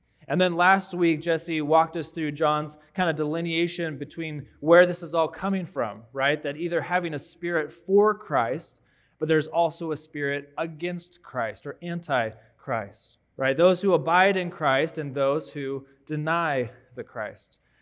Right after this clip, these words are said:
Then John encourages the church at the end of chapter two, verse twenty-eight and twenty-nine,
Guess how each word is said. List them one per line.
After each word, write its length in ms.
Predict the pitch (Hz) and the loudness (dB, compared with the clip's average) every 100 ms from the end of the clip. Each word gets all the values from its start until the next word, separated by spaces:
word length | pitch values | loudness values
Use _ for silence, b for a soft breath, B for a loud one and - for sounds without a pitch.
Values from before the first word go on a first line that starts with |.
| _ - | _ -2
Then 180 | 160 | 0
John 180 | 165 175 | 4 4
encourages 680 | 170 170 - 214 208 185 165 | 2 -4 2 6 6 4 -2
the 100 | 170 | -6
church 320 | - 180 160 | -4 -6 -6
at 80 | 156 | -8
the 180 | 143 143 | -10 -8
end 280 | 180 180 156 | -8 -6 -6
of 100 | 131 | -6
chapter 380 | 165 156 156 127 | -2 -4 -4 -14
two, 420 | - 165 160 156 | -6 -4 -4 -6
verse 160 | 131 | -8
twenty-eight 460 | - 160 147 143 147 | -10 -8 -6 -6 -8
and 100 | 139 | -10
twenty-nine, 540 | 147 139 139 143 139 | -12 -10 -8 -8 -10